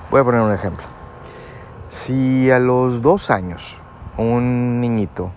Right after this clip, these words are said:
o una niñita va caminando o empezando, ¿no? Digo, no sé, ahora resulta, siempre oigo que, "Oh, no, mi hijo empezó a caminar a lo, al año", y luego, "No, mi hijo empezó a caminar a los, eh,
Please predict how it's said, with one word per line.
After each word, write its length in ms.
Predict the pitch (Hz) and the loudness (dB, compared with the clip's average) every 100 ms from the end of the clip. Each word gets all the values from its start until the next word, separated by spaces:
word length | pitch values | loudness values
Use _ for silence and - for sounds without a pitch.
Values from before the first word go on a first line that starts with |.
| - | -8
o 80 | 98 | -6
una 180 | 95 107 | -2 -2
niñita 500 | 110 107 85 - 85 - - - - - 110 | 0 -2 -4 -6 -8 -14 -20 -20 -20 -4 -2
va 100 | 107 | 0
caminando 640 | 120 120 110 101 101 101 - | 0 0 0 0 0 -2 -4
o 220 | 92 92 | -4 -2
empezando, 600 | 92 92 101 117 110 98 | -2 -4 -2 -2 0 -2
¿no? 380 | 98 135 135 104 | -2 -2 -2 -2
Digo, 200 | 107 101 | -2 -2
no 180 | 101 104 | -2 -6
sé, 220 | 107 98 85 - 78 | -6 -6 -8 -10 -4
ahora 360 | 78 113 113 | 0 2 0
resulta, 360 | 98 107 120 110 | 0 -4 -6 -6
siempre 280 | 135 143 139 | -4 0 4
oigo 280 | 131 120 117 | 4 2 -2
que, 160 | 95 - - - | -6 -8 -16 -6
"Oh, 160 | - 139 | 0 2
no, 140 | 131 | 2
mi 160 | 127 123 | 0 -2
hijo 160 | 120 | -2
empezó 240 | 127 107 120 | -4 -4 -4
a 40 | |
caminar 400 | 110 107 104 107 | -4 -4 -2 0
a 60 | 107 | -2
lo, 320 | 95 87 87 | -2 -6 -6
al 160 | 95 101 | -2 0
año", 280 | 101 92 | -2 -4
y 60 | 92 | -4
luego, 340 | 98 104 101 | -2 0 0
"No, 220 | 98 123 135 | 0 0 0
mi 140 | 123 | -2
hijo 160 | 123 135 | -4 -4
empezó 240 | 113 120 | -4 -6
a 40 | |
caminar 380 | 107 107 98 101 | -4 -4 -2 -2
a 60 | 101 | -4
los, 240 | 90 | -4
eh, 40 | 85 | -10